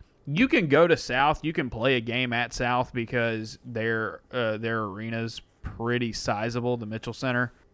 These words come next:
Let me, uh, if I remember correctly, uh,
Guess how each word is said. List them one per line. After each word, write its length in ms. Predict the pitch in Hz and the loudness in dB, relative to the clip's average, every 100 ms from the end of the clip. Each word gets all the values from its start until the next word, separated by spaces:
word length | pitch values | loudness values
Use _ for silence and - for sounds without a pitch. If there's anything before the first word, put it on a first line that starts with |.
| _ _ _ _ _ - | _ _ _ _ _ -10
Let 160 | 123 117 | -8 -8
me, 60 | |
uh, 340 | 98 113 98 107 | -10 -12 -12 -12
if 140 | - | -10
I 80 | 104 | -10
remember 340 | 98 151 202 | -6 -6 -6
correctly, 680 | 120 98 95 101 107 120 147 - | -8 -10 -10 -10 -8 -8 -8 -10
uh, 460 | 104 101 101 98 | -8 -6 -6 -8